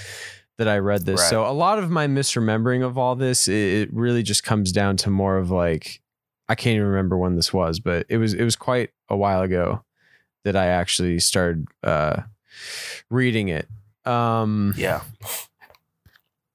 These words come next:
Speaker 2: but yeah, I mean,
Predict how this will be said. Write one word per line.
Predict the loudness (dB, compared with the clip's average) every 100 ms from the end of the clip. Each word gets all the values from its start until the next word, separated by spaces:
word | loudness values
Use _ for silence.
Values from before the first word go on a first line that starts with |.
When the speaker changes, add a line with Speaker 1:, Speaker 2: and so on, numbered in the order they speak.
| _ _ -20 -20 _
Speaker 2:
but | -10 -4 0 0 0 -6 _ _ _ _ _ _ _ _ _ -12 -12 _ _ _ _
yeah, | -4 0 0 0
I | 0
mean, | 0 0 0 -2